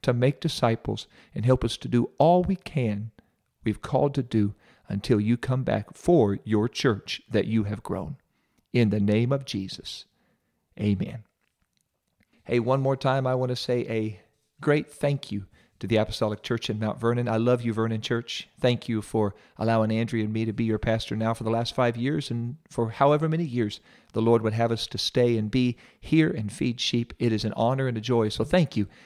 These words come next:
Apostolic Church. And thank you, Simplify listeners, for being a part of this Simplify episode and podcast. If you know anybody who needs to hear this, especially if you're a pastor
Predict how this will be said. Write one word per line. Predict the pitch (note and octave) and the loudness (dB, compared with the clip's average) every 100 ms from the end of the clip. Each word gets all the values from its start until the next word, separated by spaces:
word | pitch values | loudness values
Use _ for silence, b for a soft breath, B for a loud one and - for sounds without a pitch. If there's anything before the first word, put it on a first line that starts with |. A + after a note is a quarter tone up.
| B | B
Apostolic | A2 G#2 G#2+ G#2 G2+ G2+ | -6 -4 -4 -2 -2 -2
Church. | - C3+ D#3 - _ _ b | 0 0 -2 -16 _ _ b
And | C#3 D3+ | 0 2
thank | G3+ G3+ - | 2 2 0
you, | G#3 | -4
Simplify | A#2+ B2+ B2+ A#2+ A#2 | -2 -2 -2 0 0
listeners, | C3 - G3+ - b b _ | -2 -6 -10 -12 b b _
for | B2+ | -4
being | A#2 C3 | -2 -2
a | B2 | -2
part | - C3 C3 - | 0 0 0 -2
of | A2+ A2 G#2 | -2 -2 -2
this | A#2 | -2
Simplify | - B2 A#2+ - A2+ - | -4 -6 -6 -4 -6 -4
episode | C3 D#3+ - F3 E3+ - | -4 -4 -2 -2 -2 -4
and | A2+ A2 G#2+ | -4 -2 -2
podcast. | - C#3 C#3+ D#3+ G3+ - - b b b | 0 0 0 -4 -4 -6 -14 b b b
If | - A2+ | -4 0
you | F3 | 4
know | D#3+ | 4
anybody | E3 D#3+ D#3 | 2 2 0
who | D3 | 0
needs | D3 - | -2 -4
to | C3+ | -2
hear | C#3+ D#3+ | 0 0
this, | E3 - | -2 -4
especially | - - E3+ C3+ B2+ | -4 -4 -2 -2 -2
if | B2+ D#3+ | 0 0
you're | |
a | D3 | 0
pastor | - C#3+ D3+ E3+ | 2 0 -2 -6